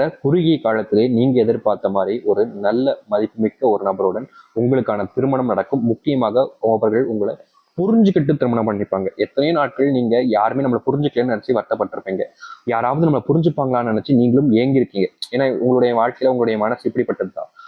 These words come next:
ஆனா யாருமே உங்களை புரிஞ்சுக்கலன்னு தெரியும் போது உங்களுடைய மனசு ரொம்ப பாதிக்கப்பட்டுச்சு இந்த விருச்சிக ராசிக்காரர்களுக்கு. இப்படி யாருமே உங்களை புரிஞ்சுக்கலன்னு நினைச்சு நீங்க வருத்தப்பட்டீங்கல்ல, இனி வரக்கூடிய காலங்களில்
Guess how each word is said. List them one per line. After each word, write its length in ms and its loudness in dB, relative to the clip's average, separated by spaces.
ஆனா 200 -6
யாருமே 400 2
உங்களை 180 2
புரிஞ்சுக்கலன்னு 540 0
தெரியும் 260 2
போது 140 2
உங்களுடைய 260 2
மனசு 300 -2
ரொம்ப 160 2
பாதிக்கப்பட்டுச்சு 640 -2
இந்த 100 2
விருச்சிக 260 0
ராசிக்காரர்களுக்கு. 640 -6
இப்படி 240 0
யாருமே 420 0
உங்களை 180 0
புரிஞ்சுக்கலன்னு 500 -2
நினைச்சு 200 0
நீங்க 140 0
வருத்தப்பட்டீங்கல்ல, 680 -2
இனி 180 -2
வரக்கூடிய 420 -2
காலங்களில் 500 -4